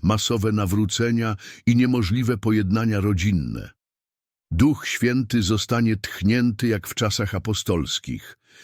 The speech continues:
Ci, którzy pozostaną wierni, ujrzą chwałę, która została obiecana. A potem Franciszek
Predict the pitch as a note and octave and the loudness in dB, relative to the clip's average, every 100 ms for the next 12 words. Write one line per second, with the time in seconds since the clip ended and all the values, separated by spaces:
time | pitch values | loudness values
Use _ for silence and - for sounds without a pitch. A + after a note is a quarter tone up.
0 | - - C#3 D3+ C3 - A#2 A2+ F#2 G#2+ | -18 -4 0 2 0 0 0 2 0 0
1 | G#2+ G#2 C3 B2+ A#2 F#2 G#2+ B2+ G#2 D#2+ | 0 -2 0 0 0 2 2 2 0 -2
2 | C#2 C2+ - - _ - C3 B2 F#2+ A2+ | -2 -4 -8 -18 _ 2 4 4 0 0
3 | G2+ - - A#2 A#2+ B2 C3 - - - | -2 -4 -4 -2 -2 -2 -4 -6 -14 -8
4 | - A2 G2 G#2 - A2+ G#2+ G#2 F#2+ F#2+ | -2 0 2 0 -2 -2 0 0 0 0
5 | F#2+ - C#2 A#1 G#1 - _ _ _ _ | 0 -2 -4 -6 -10 -14 _ _ _ _
6 | _ - A2 B2 D#3 D3+ B2+ G#2 G#2 G2+ | _ -2 0 2 0 2 0 0 0 0
7 | - D3+ - C3+ C3 - | -2 -4 -2 -4 -4 -12